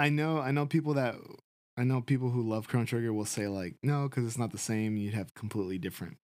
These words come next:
battle system." Same reason that people that don't like the seven remake, you know? But I think Chrono Trigger has such an interesting and great story and world, so it'd be cool to see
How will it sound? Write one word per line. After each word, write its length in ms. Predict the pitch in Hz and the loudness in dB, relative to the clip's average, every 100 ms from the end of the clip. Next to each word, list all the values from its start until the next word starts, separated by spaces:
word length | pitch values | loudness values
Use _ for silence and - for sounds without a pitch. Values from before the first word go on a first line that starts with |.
| - | -10
battle 340 | 101 98 98 | -6 -2 -2
system." 500 | 104 101 - 98 98 | -4 -8 -6 -6 -6
Same 280 | - 196 196 | 4 4 6
reason 260 | 170 165 147 | 4 2 0
that 80 | 131 | 2
people 340 | 135 123 123 | 0 2 0
that 160 | 110 104 | 0 0
don't 160 | 110 107 | 2 2
like 180 | 104 | 0
the 160 | - 98 - | -2 -4 -2
seven 360 | - 110 113 110 | 0 0 2 0
remake, 440 | 110 110 107 - | 0 0 -2 0
you 100 | - | 0
know? 180 | 113 117 - _ _ _ - - | 2 -2 -6 _ _ _ -12 4
But 200 | 135 147 | 6 6
I 100 | 156 | 2
think 320 | - 185 - | 2 0 2
Chrono 200 | - 147 | 2 2
Trigger 280 | 139 151 147 | 2 2 2
has 160 | 127 117 | 0 0
such 200 | 123 120 | -2 0
an 160 | 113 | 0
interesting 760 | - 117 - 113 - 120 117 104 | 0 -2 -2 -2 0 0 0 -2
and 220 | 98 98 | -4 -4
great 300 | 95 104 101 | 0 0 0
story 680 | - - 104 113 117 117 117 | -4 -4 0 0 0 0 -2
and 260 | 104 95 90 | -4 -4 0
world, 340 | 104 113 113 | 2 2 0
so 100 | - | 0
it'd 100 | 113 | 2
be 120 | 143 131 | 0 0
cool 260 | - 175 | 2 2
to 120 | 160 131 | 2 -4
see 480 | - 127 120 113 | -2 0 0 -2